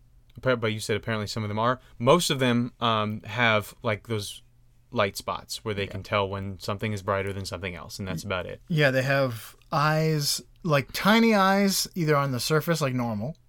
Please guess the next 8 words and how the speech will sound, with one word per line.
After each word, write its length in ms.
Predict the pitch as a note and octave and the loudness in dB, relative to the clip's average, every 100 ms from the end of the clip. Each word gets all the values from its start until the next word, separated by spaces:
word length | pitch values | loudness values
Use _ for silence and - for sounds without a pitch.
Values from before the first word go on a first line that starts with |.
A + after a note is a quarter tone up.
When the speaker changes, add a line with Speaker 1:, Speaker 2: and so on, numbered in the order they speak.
| _ | _
Speaker 2:
or 300 | C#3 D#3+ D3 | 2 4 4
beneath 440 | C3 C3 C3+ D#3+ C3+ | 2 -2 0 0 -2
the 80 | |
skin, 560 | A2+ - D#3+ C3 G#2 G#2 - | -4 -4 -2 -2 -2 -6 -4
or 200 | F3+ F#3+ | 0 2
beneath 400 | D#3 F#3 G#3 F#3+ | 4 6 6 4
bone 420 | B2 A#2+ C3+ F3 G#2+ | -2 -2 0 0 -2
layer. 380 | F#2 F#2 G#2+ | -6 -12 -16